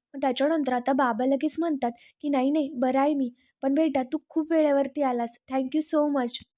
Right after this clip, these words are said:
तर मग तो मोठ्या मनाचा मुलगा आता इकडे बाबांना म्हणतो, "काका, तुम्ही बेटा म्हणालात ना,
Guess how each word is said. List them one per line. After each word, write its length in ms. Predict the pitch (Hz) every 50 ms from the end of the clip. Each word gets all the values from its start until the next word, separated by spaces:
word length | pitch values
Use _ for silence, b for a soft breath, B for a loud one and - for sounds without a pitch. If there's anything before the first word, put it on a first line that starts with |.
| _ _ -
तर 120 | 277 269
मग 220 | 262 277 285 339 330
तो 80 | 381 359
मोठ्या 380 | 330 320 294 269 277 277 294
मनाचा 380 | 294 302 294 294 294 285 - 320
मुलगा 340 | 311 311 311 285 247 247 240
आता 180 | 233 226 247
इकडे 220 | 247 247 254 269 294
बाबांना 460 | 269 277 240 233 226 240 254 262 294
म्हणतो, 400 | 302 320 320 277 247 - 233 247
"काका, 500 | 247 - _ _ _ - 247 240 247 269
तुम्ही 220 | 269 302 320 339
बेटा 340 | 311 294 277 269 254 269 269
म्हणालात 440 | 277 294 311 302 302 294 269 269 -
ना, 100 | 247 247